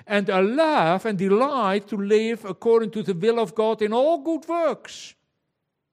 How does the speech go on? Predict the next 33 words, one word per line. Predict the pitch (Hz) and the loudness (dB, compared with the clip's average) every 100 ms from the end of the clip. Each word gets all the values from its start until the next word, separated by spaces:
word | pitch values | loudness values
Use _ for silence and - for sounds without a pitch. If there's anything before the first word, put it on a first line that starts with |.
| _ _ _ _ _ _ _ _ _ _ _ _ _ _ _ | _ _ _ _ _ _ _ _ _ _ _ _ _ _ _
Are | 196 196 | 0 2
you | 180 180 214 | 4 4 4
acquainted | 262 247 196 196 233 302 302 | 4 2 0 0 0 -4 -4
with | 247 240 | -6 0
that | 254 247 | -2 0
lo-, | 220 214 | 0 0
joy? | 214 220 262 359 349 _ _ _ _ _ _ _ _ _ _ _ _ _ _ - _ | 0 2 2 0 -6 _ _ _ _ _ _ _ _ _ _ _ _ _ _ -20 _
Do | - 247 | 4 6
you | 240 | 6
truly | 240 233 240 269 | 4 6 6 6
desire | 262 214 208 190 214 | 2 4 6 8 8
to | 247 233 | 6 4
live | 208 190 233 | 8 8 8
according | 262 - 233 226 | 2 6 8 8
to | 233 | 4
the | 208 | 0
commandments | 220 214 214 240 220 | 0 2 2 2 0
of | 226 | 0
God? | - 262 349 349 - - _ _ _ _ _ _ _ _ _ _ _ _ _ _ _ _ _ _ _ _ _ _ _ _ _ _ _ - | 2 2 2 -6 -18 -20 _ _ _ _ _ _ _ _ _ _ _ _ _ _ _ _ _ _ _ _ _ _ _ _ _ _ _ -8
When | 180 | -2
you | 190 | 0
read | 202 254 | 0 -4
this, | 139 147 160 160 | -4 -2 -2 -6
be | 175 | -10
sure | 170 - 196 170 | -8 -4 0 2
not | 180 214 214 | 0 -4 -6
to | 214 | -12
skip | - - 202 202 | -10 -2 -2 -2
a | 180 | -10
couple | 165 - 202 202 180 | -10 -6 -8 -6 -6
of | 165 | -4
important | 160 - 190 196 190 160 | -8 -6 -6 -6 -8 -8
words. | 175 147 113 - - - | -2 -2 -4 -10 -16 -16